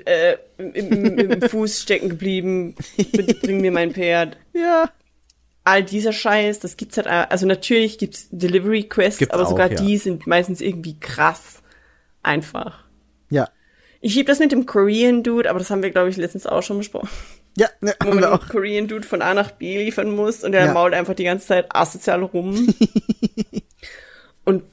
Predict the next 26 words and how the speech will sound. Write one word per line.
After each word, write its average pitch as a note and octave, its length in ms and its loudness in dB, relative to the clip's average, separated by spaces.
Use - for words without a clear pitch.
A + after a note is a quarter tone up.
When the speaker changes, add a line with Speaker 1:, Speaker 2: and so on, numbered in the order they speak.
Speaker 1:
beschimpft G3+ 400 0
einen G#3+ 180 2
irgendwie G#3+ 360 0
so G#3 100 -6
semi-krass G#3 680 -2
die G3+ 100 -6
ganze G3 220 2
Speaker 2:
Ja. C#3+ 140 4
Speaker 1:
Zeit F#3+ 260 2
und F3+ 100 -2
am F3 80 -2
Ende F#3 200 0
ist G#3 120 0
er F3+ 80 2
aber, - 300 0
also F3 160 0
das E3+ 140 -2
fand G#3+ 160 -2
ich G3+ 100 -10
echt - 220 -14
nice. - 440 -4
<laughs> - 280 -12
Speaker 2:
Ja, F3+ 280 0
das D3+ 160 -6
stimmt. C3+ 280 -6
Ähm, C#3 380 6